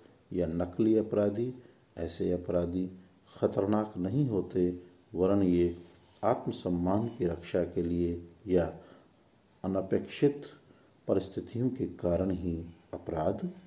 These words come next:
करते हैं। दूसरा है आदतन अपराधी। ये व्यक्ति जन्मजात अपराधी तो नहीं होते, किंतु प्रतिकूल वातावरण के कारण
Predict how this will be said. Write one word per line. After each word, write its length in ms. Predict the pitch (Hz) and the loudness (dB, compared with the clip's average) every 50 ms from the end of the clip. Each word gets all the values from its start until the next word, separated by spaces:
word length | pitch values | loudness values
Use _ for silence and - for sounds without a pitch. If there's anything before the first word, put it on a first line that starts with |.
| - _ _ - | -20 _ _ -8
करते 360 | 90 87 90 - - 101 101 | -8 -8 -8 -6 -4 -4 -4
हैं। 300 | 101 - 104 101 101 - - - - - - - - - _ _ - | -4 -4 -8 -10 -10 -12 -18 -20 -20 -20 -20 -20 -20 -20 _ _ -12
दूसरा 440 | 82 80 90 87 - - 85 87 87 | -6 -2 -2 -2 -2 -2 0 0 0
है 340 | 85 90 82 82 85 - - - - - _ _ _ - - | 0 0 -2 -2 -2 -6 -10 -16 -20 -20 _ _ _ -8 -6
आदतन 420 | 87 82 78 82 87 - - 139 | -6 -4 -4 -4 -4 0 2 2
अपराधी। 800 | 139 - - - - - 95 95 90 87 - 95 90 87 87 87 - - - _ - 98 | 2 2 0 -4 -2 -4 -2 -2 -2 -4 -2 -2 -4 -4 -4 -6 -12 -20 -20 _ -8 -4
ये 240 | 95 101 131 147 | -2 2 2 2
व्यक्ति 640 | 131 107 98 90 - - - - 95 92 92 92 - - - - _ _ _ - | 2 2 0 -2 -4 -6 -8 -6 -6 -4 -6 -8 -12 -18 -20 -20 _ _ _ -12
जन्मजात 680 | 85 82 90 90 107 107 101 90 87 92 92 92 90 - | -2 0 2 2 4 2 2 2 4 4 4 2 2 -2
अपराधी 520 | - - - - 87 85 85 80 - 110 107 | -6 -6 -6 -4 -4 -2 -2 -2 -2 -4 -4
तो 160 | - - 95 | -4 -4 -6
नहीं 480 | 85 85 87 87 101 101 101 104 104 - | -4 -4 -4 -2 -2 -2 -4 -4 -4 -4
होते, 420 | 104 95 90 - - 110 101 101 101 - - - - - - _ _ _ _ _ _ _ _ - | -4 -4 -4 -2 0 0 2 2 0 -2 -8 -16 -20 -20 -20 _ _ _ _ _ _ _ _ 6
किंतु 360 | 160 165 160 156 - - 139 101 - - - - _ _ _ _ _ | 8 8 8 6 2 -6 -8 -8 -10 -12 -18 -20 _ _ _ _ _
प्रतिकूल 640 | - 104 101 - - 107 - - 107 98 90 90 85 | -4 -4 -2 0 0 0 0 2 0 2 2 2 2
वातावरण 680 | 76 82 85 85 85 - - 98 98 107 135 147 151 139 | 0 0 0 0 0 0 0 0 2 2 2 0 -2 0
के 160 | - - 92 | 0 0 -2
कारण 480 | 87 - - 85 82 82 82 80 85 | -2 -2 -4 -6 -4 -6 -6 -6 -8